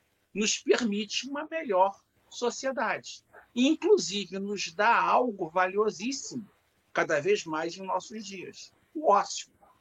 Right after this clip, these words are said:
É impossível o homem pré-histórico, que tem que lutar dia, todo dia para conseguir um mínimo de alimento,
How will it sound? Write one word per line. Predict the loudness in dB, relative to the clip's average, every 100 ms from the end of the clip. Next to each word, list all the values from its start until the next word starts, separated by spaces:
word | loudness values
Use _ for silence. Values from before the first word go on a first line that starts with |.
| _ _ _ _ _ _ _ _ _
É | 2
impossível | 2 2 -4 -6 -6 -4 -4 0 0
o | 0 4
homem | 4 4 0 -2
pré-histórico, | -2 0 -2 -4 2 6 6 4 -4 -16 -20 _ _ _ _ _ _ -14
que | -14
tem | 2 2 2 -2
que | -10 -16 -20 _
lutar | 0 0 -2 _ 6 6 6 -2 _ _ -20 _ _ _ _ _ _ _ -20 -20 _ _
dia, | -8 -2 0 4 4 2
todo | 2 2 2
dia | 2 0 0 -2 -6 _ _
para | -2 0
conseguir | 0 0 -4 -6 -6
um | -4
mínimo | 0 2 2 0
de | 0
alimento, | -2 -2 -6 -6 -6